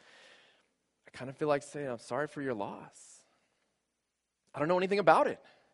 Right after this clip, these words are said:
My last day was your first day of that, and we never walked that path together, and I'm not there to walk it with you.'"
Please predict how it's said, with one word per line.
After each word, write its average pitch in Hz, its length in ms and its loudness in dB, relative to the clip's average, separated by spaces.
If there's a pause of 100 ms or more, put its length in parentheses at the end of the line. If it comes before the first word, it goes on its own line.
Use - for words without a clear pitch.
(1200)
My 156 160 0
last 185 400 6
day 208 260 8
was 165 180 2
your 190 120 6
first 196 340 0
day 160 160 8
of 135 120 4
that, 190 260 2
and 131 420 -8
we 180 120 -8
never 208 220 2
walked 180 300 2
that 123 160 6
path 135 240 0
together, 147 320 4
and 151 180 2
I'm 175 80 0
not 190 140 4
there 190 120 4
to 180 60 4
walk 180 220 6
it 160 80 -2
with 202 220 2
you.'" 151 160 0